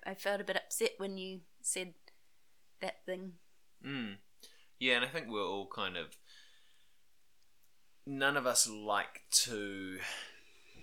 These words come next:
Speaker 2: approach potential conflict,
Speaker 1: Hmm.
Speaker 2: which obviously having these conversations
Speaker 1: Hmm.
Speaker 2: can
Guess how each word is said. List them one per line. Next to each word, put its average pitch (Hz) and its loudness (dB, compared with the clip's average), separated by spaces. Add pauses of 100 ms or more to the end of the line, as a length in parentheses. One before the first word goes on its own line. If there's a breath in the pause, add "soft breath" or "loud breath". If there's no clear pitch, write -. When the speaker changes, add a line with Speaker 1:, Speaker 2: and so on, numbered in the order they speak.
(800 loud breath)
Speaker 2:
approach - -2
potential 104 -4
conflict, - -8
Speaker 1:
Hmm. 247 0
Speaker 2:
which - -2 (440)
obviously 90 -2
having 92 -10
these 78 -8
conversations 78 -6
Speaker 1:
Hmm. 208 -8
Speaker 2:
can 208 -4